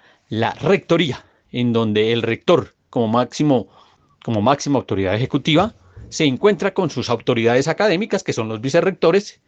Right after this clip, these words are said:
pero también se encuentra con las unidades académicas, con las escuelas, con los institutos, con los centros, con las facultades. Y por si fuera poco,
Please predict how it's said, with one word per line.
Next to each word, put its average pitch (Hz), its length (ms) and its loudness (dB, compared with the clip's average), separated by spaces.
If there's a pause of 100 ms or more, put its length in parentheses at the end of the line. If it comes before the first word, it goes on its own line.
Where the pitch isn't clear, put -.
(400)
pero 113 260 -2
también 123 360 0
se - 120 -8
encuentra 160 600 0 (180)
con 180 220 2
las 139 200 0
unidades 135 500 0
académicas, 185 800 -2 (640)
con 147 260 0
las 160 160 0
escuelas, 147 600 -4 (300)
con 147 220 2
los 139 180 -4
institutos, - 720 -6 (400)
con 170 240 4
los 156 120 0
centros, 120 460 -2 (360)
con 156 200 4
las - 160 -6
facultades. - 840 -10 (680)
Y 139 140 0
por 180 300 2
si 170 100 -6
fuera 175 280 0
poco, 202 400 0